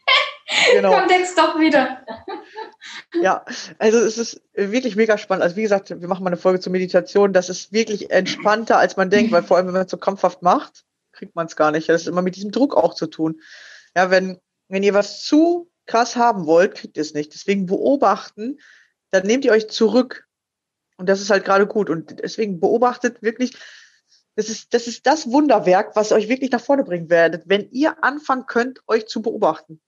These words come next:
Speaker 1: Dann zum Beispiel beobachte jeden Tag was anderes. Ich mache das im Moment mit meinen, in meiner Gruppe, ähm, dass ich, dass ich dort immer eine Frage reinstelle, damit die Menschen anfangen zu beobachten, wie das bei denen ist.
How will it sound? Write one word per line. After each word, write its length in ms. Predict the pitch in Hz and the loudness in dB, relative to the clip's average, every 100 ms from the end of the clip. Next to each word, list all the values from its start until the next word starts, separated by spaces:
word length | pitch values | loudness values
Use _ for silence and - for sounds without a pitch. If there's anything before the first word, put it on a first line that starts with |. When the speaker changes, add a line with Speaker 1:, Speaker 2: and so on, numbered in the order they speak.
| - | -10
Speaker 1:
Dann 240 | 185 196 - - | -8 -8 -14 -8
zum 120 | 220 | 0
Beispiel 300 | 262 254 240 | 0 0 2
beobachte 640 | 202 226 233 233 233 233 _ _ _ _ _ _ | 4 4 2 2 2 2 _ _ _ _ _ _
jeden 240 | 208 247 269 | -4 -4 -2
Tag 300 | 214 214 226 | 0 0 0
was 120 | 220 | -2
anderes. 260 | 208 202 165 | -2 -2 -4
Ich 100 | 170 | -4
mache 140 | 202 | -4
das 140 | 202 | -6
im 80 | 202 | -4
Moment 280 | 202 220 226 | -2 -2 -4
mit 140 | 202 196 | -6 -4
meinen, 440 | 190 196 196 196 _ _ _ _ _ _ _ | 0 0 -2 -8 _ _ _ _ _ _ _
in 100 | 208 | -4
meiner 240 | 190 190 185 | 0 0 0
Gruppe, 420 | 240 233 185 214 - - - - - _ - | -2 2 2 2 -6 -20 -20 -20 -20 _ 0
ähm, 560 | 202 202 202 202 202 _ | 2 2 0 -6 -10 _
dass 200 | - 208 | -2 0
ich, 280 | 214 208 - _ _ | -2 -4 -12 _ _
dass 140 | 214 202 | -8 -4
ich 100 | 202 | 0
dort 200 | 214 214 | 0 0
immer 320 | 262 277 277 | 0 0 -2
eine 100 | 269 | -6
Frage 420 | - 247 254 226 | -2 0 0 0
reinstelle, 460 | 156 160 - 160 160 | 0 -2 -2 0 2
damit 320 | 180 220 - | 0 -2 -6
die 80 | 220 | -8
Menschen 280 | 214 233 - | -6 -6 -4
anfangen 640 | 220 269 285 - 226 233 | -4 -2 -6 -4 -4 -4
zu 200 | - 208 | -8 -4
beobachten, 720 | 196 - 240 269 254 - 220 | -2 -2 0 0 0 -2 -8
wie 80 | 214 | -2
das 160 | 220 - | 0 2
bei 140 | 202 | 0
denen 160 | 208 - | 2 0
ist. 340 | 214 - - | -2 -4 -20